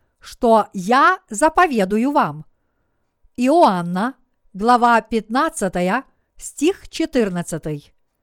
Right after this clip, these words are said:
"И нет больше той любви,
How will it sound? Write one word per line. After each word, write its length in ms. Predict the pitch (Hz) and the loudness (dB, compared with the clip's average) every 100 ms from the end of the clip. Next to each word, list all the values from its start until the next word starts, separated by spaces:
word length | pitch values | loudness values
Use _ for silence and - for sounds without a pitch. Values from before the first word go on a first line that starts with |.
| _ _ _ _ _ _ | _ _ _ _ _ _
"И 340 | 247 254 233 - _ | -2 0 0 -4 _
нет 580 | 214 220 269 392 - - | -8 -2 -2 -2 -6 -14
больше 600 | 196 214 262 277 - 330 | -8 2 4 4 0 -6
той 280 | 339 262 247 | -4 0 0
любви, 500 | 254 339 220 190 214 | 0 -4 -4 -4 -4